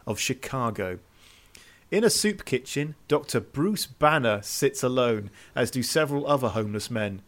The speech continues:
Bruce records his diary into a recorder, explaining that just yesterday he was in a small town nearby. However, the locals didn't like strangers and kept harassing him. Bruce explains that he tried to warn the locals.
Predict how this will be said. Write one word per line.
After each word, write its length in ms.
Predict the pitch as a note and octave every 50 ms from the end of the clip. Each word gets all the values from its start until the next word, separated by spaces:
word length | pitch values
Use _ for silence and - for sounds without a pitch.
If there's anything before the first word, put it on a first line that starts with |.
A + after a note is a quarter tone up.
| _ - - - - _ _ _
Bruce 380 | - C#3 D3 D#3+ F3 - - - - C3
records 460 | A#2+ B2 A#2+ - C#3+ C#3 C3 B2+ -
his 120 | - A#2+ G#2+
diary 500 | - C3+ C3 B2+ B2 A#2 A2+ A2+ A2+ A2+ -
into 260 | C3+ B2+ A2+ - A#2
a 40 | A2+
recorder, 600 | A#2 A2 G#2 - - A#2+ A#2 A2 G#2+ A2 G#2 - - - - - - - _ _ -
explaining 760 | B2 - - - - G3+ G#3+ A3 G#3+ G#3 G3+ G3+ G3 F#3+
that 300 | D#3 D3+ D3+ D3+ C#3 -
just 320 | B2+ - F#3+ G#3 - - -
yesterday 720 | B2 C3+ G3+ G#3+ G#3 - - C3+ - C3 A#2+ A2+ A2 A2
he 240 | A2 G#2+ A2+ B2+ B2+
was 220 | B2+ A#2+ B2 A2+
in 100 | C3 A#2
a 40 | A#2
small 340 | A2+ - - D3+ D#3+ E3 E3+
town 380 | D#3+ - D3+ D3 C#3+ C#3 B2+ A2+
nearby. 540 | A2 A2 G#2 - G#2+ G#2+ G2+ G2+ G2 F#2+ - - - - - - -
However, 360 | - A#2 B2+ C#3 D3+ D3 C#3
the 120 | C3+ B2+ C3+
locals 440 | C3+ C#3+ D3 D3 D3 D3+ D3+ C#3+ -
didn't 280 | - C3+ C3 D3 C3+
like 200 | C3+ C3+ C3+ C3+
strangers 560 | - - - C#3+ C#3+ C#3 C#3+ C#3 B2+ C#3+ C#3
and 140 | - G#2+ G2+
kept 240 | - - D#3 - -
harassing 460 | - C#3+ C3 C3 B2 A2+ - A#2 G#2
him. 280 | G#2 A2 G#2 G2 F#2+ F#2 - - - - - - - - -
Bruce 240 | - B2 B2 A#2 -
explains 600 | - - - - - B2 A#2 A2+ A2+ A2 G2+ -
that 140 | - G#2+ G#2
he 120 | - A#2+
tried 300 | A#2 - - B2 A#2+ A#2 -
to 60 | A#2+
warn 240 | G#2+ A#2+ A#2+ A#2 A2
the 60 | G#2+
locals. 560 | A2 A2 A2 G#2+ G2+ - - A#2 - - -